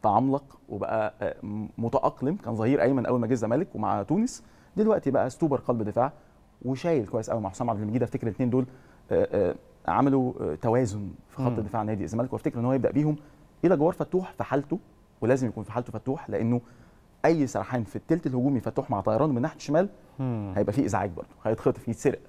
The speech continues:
Speaker 1: على طول، ولازم تغطيه من قلب نص الملعب. لانه افتكر النهارده كمان، آه، آه، ممكن محمد شحاته يبدا المباراه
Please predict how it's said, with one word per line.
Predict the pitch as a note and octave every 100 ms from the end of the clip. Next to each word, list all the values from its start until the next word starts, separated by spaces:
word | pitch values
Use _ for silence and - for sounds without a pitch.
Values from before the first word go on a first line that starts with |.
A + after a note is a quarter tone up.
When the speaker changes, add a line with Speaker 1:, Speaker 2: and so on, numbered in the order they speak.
| -
Speaker 1:
على | G2+
طول، | F#2+ D2 - _ _
ولازم | A2 B2 C3
تغطيه | - F#2+ D3
من | A#2
قلب | A#2 A2
نص | A2
الملعب. | G#2+ E2+ -
لانه | A2 A2+ - - -
افتكر | - D3 C3+
النهارده | B2 C3+ B2+
كمان، | C3 D3 - -
آه، | F#2 - E2+
آه، | D2+ -
ممكن | C3 -
محمد | A2 C3+
شحاته | A#2+ C#3 B2
يبدا | G#2+ F2+
المباراه | F#2+ D#2+